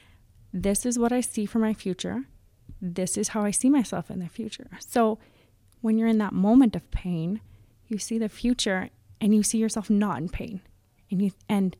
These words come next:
then you get that overwhelming feeling, that even that release of oxytocin that goes like, "Oh, yeah, that would be beautiful if I could get there." And then think, "That is what I want." And just kind of the m-,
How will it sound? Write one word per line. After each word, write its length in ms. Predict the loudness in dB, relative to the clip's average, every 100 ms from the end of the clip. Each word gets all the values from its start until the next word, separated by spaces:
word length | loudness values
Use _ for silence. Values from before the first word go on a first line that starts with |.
| _ _ 2
then 160 | 6
you 80 | 8
get 120 | 6
that 160 | 2 0 -2
overwhelming 520 | 0 2 2 2 2
feeling, 380 | 4 4 4 2
that 240 | 0 -4 -12 -20 -10
even 220 | 0 2
that 140 | 2 2
release 400 | 2 4 4 2
of 120 | -4 -8
oxytocin 720 | -12 -12 -2 2 2 2 0
that 160 | 0 -2
goes 240 | -4 -4
like, 140 | -8 -10
"Oh, 320 | -6 -6 -4 -8 -4
yeah, 200 | 0 0
that 200 | 0 2
would 160 | 0 0
be 160 | -10 -8
beautiful 540 | 0 2 2 0 -6
if 120 | -4 -4
I 80 |
could 180 | -8 -8
get 200 | -12 -10
there." 200 | -12 -16 -20 -20 _ _ _ _ _ _ _
And 200 | 8 8
then 180 | 10 6
think, 320 | 6 2 0 -6 _ _ _
"That 200 | -2 2
is 220 | 0 2
what 100 | 0
I 80 | 0
want." 280 | 0 -2 -4
And 160 | -4 -2
just 240 | -2 -4
kind 220 | -4 2 2
of 180 | 0 -6 _ _
the 180 | -4 4
m-, 180 | 6 4